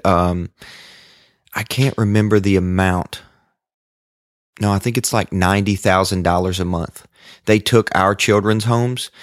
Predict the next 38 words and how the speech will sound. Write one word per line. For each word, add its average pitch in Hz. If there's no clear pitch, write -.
and 101
they're 98
now 95
supporting 95
them 92
to 104
the 90
tune 87
of 90
ninety 90
grand 90
a 87
month. 87
So 101
what's 107
that? -
What, 107
what 120
that 95
does 98
is 90
it 90
allows 90
all 110
of 107
those 95
kids 92
to 104
be 107
enrolled 92
in 87
free 104
school, 95
you 98
know, 87
receive 95
education, 95
medication, 90